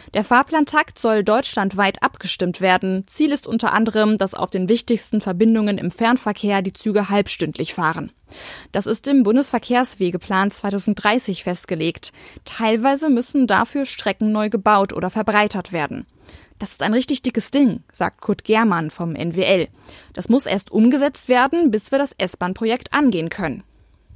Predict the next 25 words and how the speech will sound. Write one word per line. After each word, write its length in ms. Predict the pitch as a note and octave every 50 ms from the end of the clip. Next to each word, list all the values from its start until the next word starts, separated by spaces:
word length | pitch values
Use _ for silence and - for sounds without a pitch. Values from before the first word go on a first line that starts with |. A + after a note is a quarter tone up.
| - - - - _ _ _ _ _ _ _ _ - - - - - - - - - - -
Der 100 | A#3 A3+
Deutschlandtakt 800 | A3 A#3+ - - - A3+ A3 - - B3 A3+ - - - - -
würde 340 | G#3 A#3 - C4+ C#4+ - -
einige 340 | F3+ F#3+ G#3+ C4 C#4 D4
Zugstrecken 600 | - - - G#3+ F#3+ - - - - - - A3+
entlasten. 640 | - B3+ B3+ - A#3+ A3+ - - - - E3+ - - _ _ _ _ -
Daraus 280 | - F#3+ F3+ G#3 - -
entsteht 400 | G3 - - - G#3 F3+ - G3
mehr 120 | F3+ F#3+
Spielraum 560 | - - - - C4 C#4+ C4 F#3 E3+ F3 E3+
in 60 | F#3
den 100 | G3 G#3
Fahrplänen, 680 | - - B3+ B3+ C4+ - - A3 G3 F3+ F3 F3 F3+ F3+
den 180 | F3+ G#3+ A#3 A#3+
der 160 | B3 A#3 -
N 160 | - G#3+ A3 G#3+
W 60 | A3+
L 160 | - A3+ A3+
nutzen 440 | A3 B3+ C#4 - - - B3+ A#3+ G#3+
würde, 300 | A3+ A#3 A#3 A3+ A#3 -
um 180 | - G#3 G#3 G#3
den 140 | A#3+ A#3
Nahverkehr 540 | A3 G3+ F#3 A3 - - F3 - - E3 E3
zu 120 | - F#3 F3
stärken. 440 | - - F3 D3+ D#3 - C#3+ A#2+